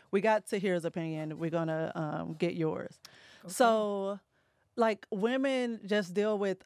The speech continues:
Speaker 1: "Oh, if I don't do this for him, someone else will, even though I don't want to do this." And that's what it seemed like it was.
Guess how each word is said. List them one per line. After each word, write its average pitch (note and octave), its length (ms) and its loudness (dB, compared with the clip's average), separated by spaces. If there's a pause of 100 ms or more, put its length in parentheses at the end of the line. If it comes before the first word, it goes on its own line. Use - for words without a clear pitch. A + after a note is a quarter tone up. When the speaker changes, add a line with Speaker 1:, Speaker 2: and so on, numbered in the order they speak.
(160)
Speaker 1:
"Oh, A3+ 400 2
if F3+ 200 -2
I F#3+ 180 2
don't A3 260 -2
do A#3+ 180 0
this A3 260 0
for A#3+ 200 0
him, G#3 240 -2
someone A3+ 420 2
else A3 220 2
will, G#3+ 400 2
even G3+ 240 0
though G3 240 2
I G#3+ 160 4
don't F#3+ 240 2
want G#3+ 220 0
to A3 120 -4
do G#3+ 260 0
this." - 380 -6 (220)
And F#3+ 260 0
that's F#3 340 0
what G#3+ 200 0
it F3 80 -8
seemed G#3 380 -2
like G3 200 -4
it E3 120 -4
was. G3 520 -2